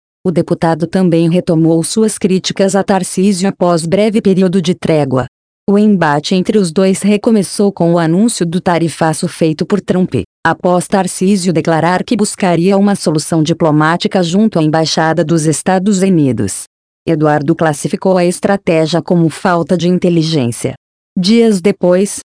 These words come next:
afirmou que ambos haviam se acertado em uma longa conversa.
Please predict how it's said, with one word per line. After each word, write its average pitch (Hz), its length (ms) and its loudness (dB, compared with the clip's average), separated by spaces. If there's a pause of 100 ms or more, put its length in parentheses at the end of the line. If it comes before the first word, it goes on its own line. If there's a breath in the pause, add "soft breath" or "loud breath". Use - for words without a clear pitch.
(160)
afirmou 185 520 0
que 196 100 -2
ambos 165 300 2
haviam 202 400 0
se - 160 -2
acertado 175 640 0
em 202 100 4
uma 196 140 4
longa 196 340 2
conversa. 170 680 -2